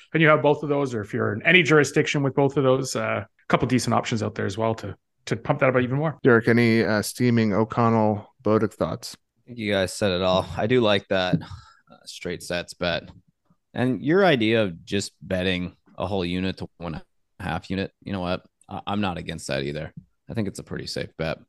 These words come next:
Speaker 2: Yeah, I, I, I feel like he could be, you know, potentially an even higher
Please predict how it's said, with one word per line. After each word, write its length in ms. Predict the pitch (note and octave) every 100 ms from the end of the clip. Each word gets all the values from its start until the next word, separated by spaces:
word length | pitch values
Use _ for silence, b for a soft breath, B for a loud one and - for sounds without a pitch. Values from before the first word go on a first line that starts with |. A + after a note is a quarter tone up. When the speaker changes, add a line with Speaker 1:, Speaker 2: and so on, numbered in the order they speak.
| _
Speaker 2:
Yeah, 120 | G#3
I, 420 | A#2 C3 - D#3 D#3
I, 240 | A#2 C#3+
I 40 |
feel 220 | C3+ F#3 G3
like 180 | E3+
he 140 | - D3
could 160 | C#3+
be, 420 | C3+ B2+ B2+ A#2+ A2
you 100 | B2+
know, 140 | A2 G2
potentially 560 | - C3 B2+ A2+ G#2
an 180 | F2+ F#2
even 200 | A2 G#2+
higher 440 | F#2 A2+ G#2 D#2+